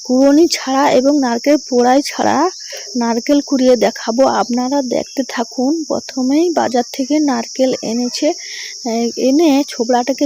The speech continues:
ছাড়িয়ে পরিষ্কার করে একটা ক্যারি পেপারের মধ্যে ভরে বেঁধে দেবো। তারপরে বেঁধে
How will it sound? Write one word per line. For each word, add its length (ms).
ছাড়িয়ে 460
পরিষ্কার 580
করে 260
একটা 380
ক্যারি 260
পেপারের 380
মধ্যে 400
ভরে 540
বেঁধে 300
দেবো। 240
তারপরে 680
বেঁধে 460